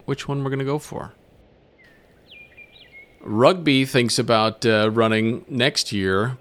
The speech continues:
but that would only pull voters away from football, meaning that neither rugby nor football would win, and basketball would be almost guaranteed a victory. So that would be the, the spoiler event.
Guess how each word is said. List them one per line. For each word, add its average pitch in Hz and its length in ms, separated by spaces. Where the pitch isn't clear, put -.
but 101 340
that 104 180
would 117 120
only 113 180
pull 113 320
voters 107 400
away 101 240
from 90 200
football, 110 840
meaning 104 240
that 98 180
neither 135 400
rugby 92 640
nor 101 300
football 95 480
would 90 100
win, 87 300
and 87 120
basketball 95 580
would 92 120
be 90 160
almost 85 260
guaranteed 90 560
a 82 40
victory. - 480
So - 160
that 98 160
would 98 120
be 90 140
the, 85 340
the - 140
spoiler 113 500
event. - 320